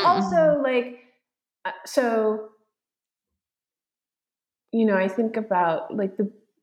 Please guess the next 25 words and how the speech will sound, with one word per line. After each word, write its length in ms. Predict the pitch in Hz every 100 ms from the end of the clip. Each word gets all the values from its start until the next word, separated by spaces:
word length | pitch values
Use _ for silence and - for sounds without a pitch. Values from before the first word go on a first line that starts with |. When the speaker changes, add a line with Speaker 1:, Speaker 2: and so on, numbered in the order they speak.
| -
Speaker 1:
biggest 400 | 202 196 185 - -
upheaval 600 | 185 - - 208 185 165
in 160 | 160
the 80 | 160 175
U 100 | 165
K 480 | - - 220 190 160
in 120 | 160 165
the 80 |
past 280 | 160 165 -
few 140 | 202 165
years, 400 | 202 196 165 120
I 80 | -
think, 340 | - 269 175
has 140 | 165
been 200 | - 156
Brexit. 580 | - 160 - - 120 147 -
And 400 | 185 170 160 165 - _ _ _ _ -
this 200 | 226 226
was 180 | 214 -
bef-, 240 | 180 -
this 180 | 170 196
was 160 | 202 175
written 240 | 175 180
before 420 | 185 - 180 165
that. 400 | 143 143 180 208